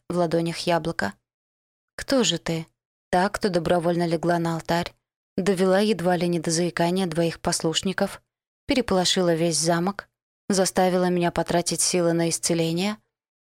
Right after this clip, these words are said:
умудрилась стать другом Нагу, и всё это меньше, чем за сутки. Я уж молчу о том, что последствия проведённого ритуала почему-то не исчезли. Более того,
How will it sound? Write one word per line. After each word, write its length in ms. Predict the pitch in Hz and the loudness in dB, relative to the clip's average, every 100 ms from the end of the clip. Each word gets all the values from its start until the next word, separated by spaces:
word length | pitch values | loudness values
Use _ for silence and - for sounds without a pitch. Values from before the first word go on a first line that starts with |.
| - | -2
умудрилась 680 | 240 214 180 190 185 185 - | 2 2 2 2 2 -2 -4
стать 400 | - - 170 156 | -4 -2 0 0
другом 400 | 156 180 190 180 | -2 0 0 0
Нагу, 360 | 170 156 165 208 _ _ _ _ - | 0 0 0 -4 _ _ _ _ -8
и 80 | 196 | -4
всё 240 | - 190 | 0 2
это 240 | 170 - 247 | 2 2 0
меньше, 340 | 190 170 190 | 0 0 0
чем 240 | 175 220 | 2 2
за 100 | 220 | 2
сутки. 500 | 240 - - - 156 - _ _ _ _ - | 0 -2 -4 -4 -8 -10 _ _ _ _ -4
Я 180 | 190 180 | 0 0
уж 180 | 165 180 | 0 0
молчу 300 | 170 - 170 | 0 2 0
о 80 | |
том, 320 | 170 240 185 - _ _ - | 2 0 0 -4 _ _ -10
что 200 | - 180 | -4 -2
последствия 680 | 175 - 180 160 - 214 220 | 0 0 2 0 0 -2 0
проведённого 580 | - 175 165 170 170 165 | 0 0 2 2 2 0
ритуала 520 | 165 170 170 196 220 _ _ _ | 0 0 0 0 -6 _ _ _
почему-то 440 | 185 - 175 165 196 | -4 0 0 0 0
не 160 | 220 | 2
исчезли. 540 | 226 - 170 151 165 - _ _ _ - | 0 0 0 0 -4 -6 _ _ _ -6
Более 460 | 160 175 220 220 | 0 2 2 2
того, 360 | - 151 165 | 0 -2 -4